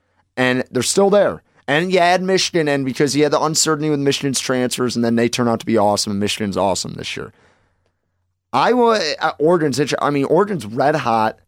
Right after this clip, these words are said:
Oregon plays a contrasting style to, to Iowa. Like, they're not an up and down pace team. They're playing more in the half court, and they have really athletic bigs.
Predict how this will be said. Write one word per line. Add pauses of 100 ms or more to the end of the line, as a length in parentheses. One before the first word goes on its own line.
(460)
Oregon
plays
a (180)
contrasting
style (460)
to, (160)
to
Iowa.
Like,
they're
not
an
up
and
down
pace
team.
They're (360)
playing
more
in
the
half
court, (300)
and
they
have
really
athletic
bigs.